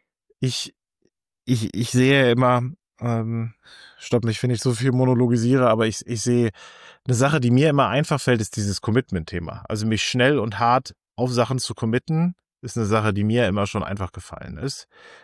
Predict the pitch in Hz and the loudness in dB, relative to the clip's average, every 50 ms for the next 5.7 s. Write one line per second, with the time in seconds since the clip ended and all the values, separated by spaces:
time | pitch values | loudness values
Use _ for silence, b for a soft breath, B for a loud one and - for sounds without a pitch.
0 | B - - 87 90 90 95 92 - 95 107 104 104 104 101 95 90 - - - | B -8 -4 -2 0 2 2 0 0 2 2 4 4 4 4 2 2 0 2 2
1 | 165 143 98 76 76 82 87 90 82 78 85 87 92 110 120 - 101 107 113 120 | 4 4 4 2 -2 -6 -8 -8 -8 -6 -6 -4 -4 -4 -6 -6 -4 -4 -4 -4
2 | - - - 107 117 113 110 98 - 104 - - 101 101 98 92 92 98 95 95 | -4 -2 -2 -2 -2 -2 -4 -6 -6 -8 -2 0 0 0 0 0 0 0 -2 -2
3 | - - 92 92 95 95 92 92 87 82 - - 92 - 101 - - 95 85 82 | -2 -4 -4 -2 -2 0 0 0 0 -2 -2 -4 -4 -4 -4 -4 -4 -4 -4 -4
4 | 87 87 85 82 87 92 95 95 - - 95 90 92 92 95 92 95 95 92 90 | -4 -6 -6 -8 -8 -8 -8 -8 -6 -6 -4 -4 -4 -4 -4 -4 -2 -2 0 0
5 | 92 92 - - 117 113 104 - - - 95 101 120 117 | -2 -2 -2 -2 -2 -2 -2 -4 -4 -2 0 0 0 -2